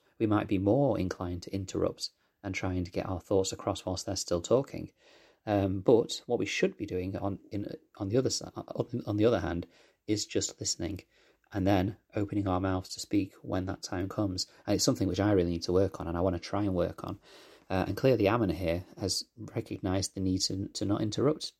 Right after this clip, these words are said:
this, this moment of silence until that time comes when he's filled with the Spirit and he says, "Is it because that I've defended thy servants and thy flocks?" The Spirit came to him to tell him what to say,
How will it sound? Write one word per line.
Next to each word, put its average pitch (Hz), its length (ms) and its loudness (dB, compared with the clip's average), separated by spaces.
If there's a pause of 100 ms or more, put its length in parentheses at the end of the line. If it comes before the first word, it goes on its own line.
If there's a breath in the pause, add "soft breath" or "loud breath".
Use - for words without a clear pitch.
(120)
this, - 400 -4
this - 280 -8
moment 92 280 0
of - 80 -6
silence - 580 -2 (840 soft breath)
until 98 300 4
that 113 120 -4
time 98 300 0
comes 104 260 0
when 92 80 -2
he's 92 160 0
filled 110 220 0
with 123 80 -2
the 123 60 -2
Spirit 90 360 -2
and 104 60 -4
he 110 60 0
says, 85 420 -2 (440 soft breath)
"Is 98 140 0
it 98 80 4
because 90 380 2 (160)
that 92 180 -2
I've 92 240 0
defended 92 380 -4
thy 87 100 -2
servants - 480 -2
and 92 100 -6
thy - 100 -2
flocks?" - 480 -8 (1000)
The 101 120 2
Spirit 113 320 6
came 110 180 0
to 107 140 -2
him 98 160 0
to - 160 -6
tell 101 160 -4
him 95 100 0
what 95 200 -4
to 101 100 -6
say, 98 320 -4